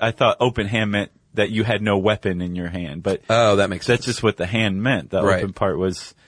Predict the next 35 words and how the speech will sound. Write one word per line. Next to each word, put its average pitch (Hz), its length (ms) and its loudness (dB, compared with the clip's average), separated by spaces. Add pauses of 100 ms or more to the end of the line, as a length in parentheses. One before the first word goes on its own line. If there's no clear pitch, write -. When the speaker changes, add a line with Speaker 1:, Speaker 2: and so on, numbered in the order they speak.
(180)
Speaker 1:
I'm 110 220 -2 (120)
f-, - 200 -18
aware 110 480 4
of 95 140 -4
everything 110 440 -2
right 110 200 -2
now, 113 240 0
and 95 80 -2
I'm 90 200 -4
open 120 340 0
to 98 220 2 (640)
changing 113 600 0
possibilities 101 840 0
and 95 140 -6
options, 95 440 -4
which 95 180 -8
is 92 120 -12
a 95 80 -2
huge 117 720 -6 (340)
fundamental 113 680 0
part 95 400 0
of 90 400 -4
karate. 90 540 -2
Speaker 2:
Yeah, 135 120 4
your 104 140 0
spirit 156 540 -2
is 87 180 -12
open - 420 -12 (160)
as 92 160 -6
well. 95 280 -6 (280)
Speaker 1:
Yeah, 151 260 2
this, 143 320 -2
uh, 131 260 4 (1500)
this, 139 360 0
um, 120 360 4